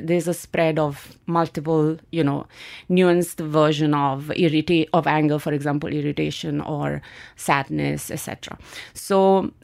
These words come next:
emotionally vulnerable, and also you have to look at how emotionally reactive someone is. So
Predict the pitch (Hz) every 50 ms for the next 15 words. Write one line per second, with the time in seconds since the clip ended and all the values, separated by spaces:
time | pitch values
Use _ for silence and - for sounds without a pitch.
0 | - _ _ _ _ _ _ - 202 202 202 202 208 214 214 - 233 226 226 226
1 | 233 240 247 247 247 247 240 - 160 147 160 156 156 160 165 175 175 185 190 196
2 | 226 254 294 330 - - _ _ _ _ _ _ _ _ - 185 180 180 - -
3 | 185 190 185 - - - 240 240 254 269 294 285 - - - _ _ _ - 180
4 | 190 196 202 202 190 - - 254 233 202 202 - - 233 233 240 - 190 - 180
5 | 190 185 185 196 208 220 240 269 277 - _ _ _ _ - 185 180 180 185 190
6 | 190 - 226 240 247 247 214 156 170 160 147 139 147 - - _ - - 185 165
7 | 160 156 - 165 151 143 143 139 110 - - _ - 143 - - - - - -
8 | - _ - - - - - - - - - - 180